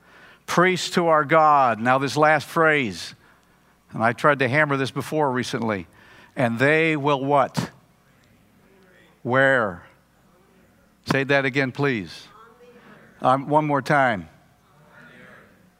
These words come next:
We're gonna reign on the earth. Not in the heavens. The heavens come down to the earth. When the Lord Jesus Christ was preaching,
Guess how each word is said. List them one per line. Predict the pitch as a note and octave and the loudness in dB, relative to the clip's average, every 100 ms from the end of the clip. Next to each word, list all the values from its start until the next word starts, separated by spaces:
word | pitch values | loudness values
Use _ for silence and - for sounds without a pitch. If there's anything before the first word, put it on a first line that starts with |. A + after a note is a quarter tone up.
| _ _ _ _ _ _ _ _ _ _ _ _ _ _ _ | _ _ _ _ _ _ _ _ _ _ _ _ _ _ _
We're | C3 | -6
gonna | C#3+ | -4
reign | C#3+ D3+ D#3 C#3 G2+ D#2+ D2+ _ _ _ _ _ _ _ _ _ _ _ _ _ _ _ | -2 0 0 0 -4 -8 -16 _ _ _ _ _ _ _ _ _ _ _ _ _ _ _
on | - F#2 | -8 -6
the | G#2 | -6
earth. | A2+ C3 - - _ _ _ _ _ _ _ - | -6 -8 -14 -20 _ _ _ _ _ _ _ -4
Not | G#2+ | 0
in | D3+ | 0
the | D#3+ | 0
heavens. | D#3+ D#3+ E3 E3 - _ _ _ _ _ _ _ _ _ _ _ | 0 0 -4 -10 -18 _ _ _ _ _ _ _ _ _ _ _
The | - | -4
heavens | G2 D#3 D#3+ D#3 D#3 - - | 2 2 2 -2 -4 -8 -6
come | D3 B2+ A#2 | -2 -2 2
down | C3+ C#3+ C#3 | 2 2 0
to | C#3 | -4
the | B2 A#2+ | -4 -4
earth. | G2+ G#2+ | -4 -6
When | A#2+ | -6
the | A#2 | -2
Lord | C3 D3 | -2 -2
Jesus | C3 C#3 B2 | -4 -6 -6
Christ | - - C#3+ C#3+ - | -4 2 2 2 -4
was | A#2 | -12
preaching, | - D3+ C3+ D3+ C3+ | -4 -4 -2 -4 -4